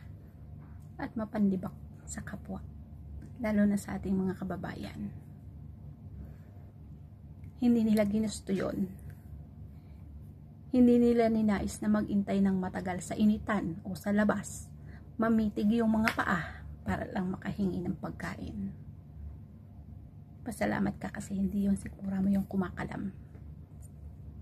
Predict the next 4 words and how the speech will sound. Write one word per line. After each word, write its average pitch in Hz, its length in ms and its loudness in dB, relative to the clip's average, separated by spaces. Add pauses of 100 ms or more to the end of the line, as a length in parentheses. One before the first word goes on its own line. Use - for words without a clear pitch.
(2000)
Oh, 240 160 4 (160)
siya. 311 320 8 (880)
Babo 196 320 6
na. 285 320 8